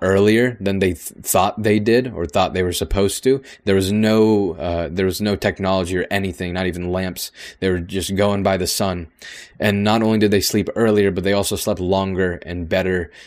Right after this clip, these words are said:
Uh, it, this, the light that we have in our society, uh, really does mess with our circadian and biological clocks. And so, uh, open the windows in the morning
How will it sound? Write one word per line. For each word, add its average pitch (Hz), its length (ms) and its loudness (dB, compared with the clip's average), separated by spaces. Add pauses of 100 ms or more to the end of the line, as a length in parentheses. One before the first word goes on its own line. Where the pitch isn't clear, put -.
(120)
Uh, 76 120 -6 (180)
it, 98 400 -2 (560)
this, 104 600 0
the 95 380 -2
light 101 400 4 (120)
that 87 220 -4
we 92 140 0
have 90 500 -2
in 85 140 -8
our 82 400 -6
society, 85 720 -6 (260)
uh, 69 140 -6
really 98 340 2
does 92 500 0 (220)
mess 98 300 -2
with 92 120 -2
our 87 360 0
circadian 92 680 0
and 87 160 -4
biological 90 680 -2
clocks. 85 540 -6 (280)
And 87 180 -8
so, 85 360 -2 (360)
uh, 78 260 -4 (600)
open 123 300 4
the 107 80 2
windows 104 420 2
in 98 100 -2
the 95 60 -2
morning 98 480 0